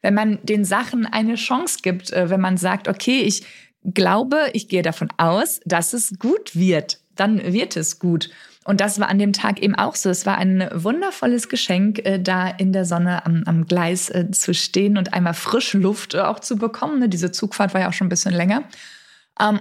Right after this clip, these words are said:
und hab ich mir für mich gedacht, okay, Sandra, versuch's doch mal konsequent jeden Morgen. Und wenn du's morgens nicht schaffst, dann halt im Laufe des Tages, dir einfach zu sagen,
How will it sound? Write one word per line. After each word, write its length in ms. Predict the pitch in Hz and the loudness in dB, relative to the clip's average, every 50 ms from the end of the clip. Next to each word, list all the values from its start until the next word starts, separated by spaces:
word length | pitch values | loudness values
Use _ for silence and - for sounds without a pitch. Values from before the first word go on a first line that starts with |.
| - - | -2 0
und 220 | - 233 208 214 208 | 0 0 2 2 0
hab 160 | 208 - - | -2 -2 -4
ich 140 | 254 - 277 | -2 0 0
mir 100 | 254 233 | 0 0
für 140 | - 233 | 2 2
mich 300 | 214 214 233 262 233 - | 2 4 2 2 0 -2
gedacht, 340 | - 220 196 208 208 202 - | -4 -2 0 0 -2 -2 -2
okay, 240 | 190 196 - 226 214 | -4 -4 -2 -2 0
Sandra, 500 | 185 185 185 202 202 190 202 202 202 202 - - - _ _ _ _ _ _ _ _ _ _ _ _ _ _ _ _ _ _ - | 2 2 2 2 2 2 0 -2 -2 -4 -8 -20 -20 _ _ _ _ _ _ _ _ _ _ _ _ _ _ _ _ _ _ -10
versuch's 560 | - 202 208 190 160 233 285 370 359 - - | -4 -2 0 0 2 2 2 2 2 0 0
doch 220 | 240 247 254 - | 0 -2 0 0
mal 500 | 214 208 202 202 202 202 208 214 214 - - - _ - - - - - - 202 - | 0 2 2 2 2 2 0 0 -2 -4 -8 -12 _ -14 -14 -14 -14 -14 -16 -12 -8
konsequent 880 | - 208 254 269 269 226 247 220 - - - 208 208 220 220 202 - - - | -2 -2 0 0 2 0 -2 -4 -4 -2 0 2 2 2 2 0 -2 -8 -12
jeden 680 | - - 214 220 202 214 208 208 208 190 - - _ _ _ _ _ _ - | -4 0 0 2 2 4 4 2 2 0 -2 -8 _ _ _ _ _ _ 0
Morgen. 720 | 196 196 202 214 233 247 233 220 226 226 233 254 285 320 - _ _ - | 2 4 4 4 2 2 0 0 0 2 2 2 0 -2 -6 _ _ -4
Und 120 | - 175 160 | -2 0 2
wenn 140 | 165 175 170 | 2 2 2
du's 160 | 170 165 - | 0 0 0
morgens 380 | 175 165 165 170 175 165 - | 0 0 2 0 0 -2 -2
nicht 200 | - 175 170 - | -2 -4 -4 -2
schaffst, 280 | - 269 311 330 320 - | -2 -2 -2 -2 -2 -2
dann 80 | 202 190 | -2 0
halt 120 | 170 175 | 0 2
im 80 | 180 180 | 2 2
Laufe 300 | 175 170 180 175 - 170 | 2 0 -2 -2 -2 -4
des 200 | 175 165 - - | -2 -2 -4 -6
Tages, 600 | - - 214 226 240 254 220 277 302 285 - _ - - - - _ _ _ _ _ _ - - | -4 -2 0 0 0 0 -2 -2 -4 -4 -8 _ -20 -20 -20 -20 _ _ _ _ _ _ -4 -2
dir 160 | 214 - - | -2 0 2
einfach 320 | 202 240 247 277 285 240 | 2 0 2 0 0 -2
zu 100 | - 269 | -2 -2
sagen, 600 | 226 196 185 175 185 196 202 226 233 262 262 - | -2 0 0 0 0 0 0 0 2 2 0 -4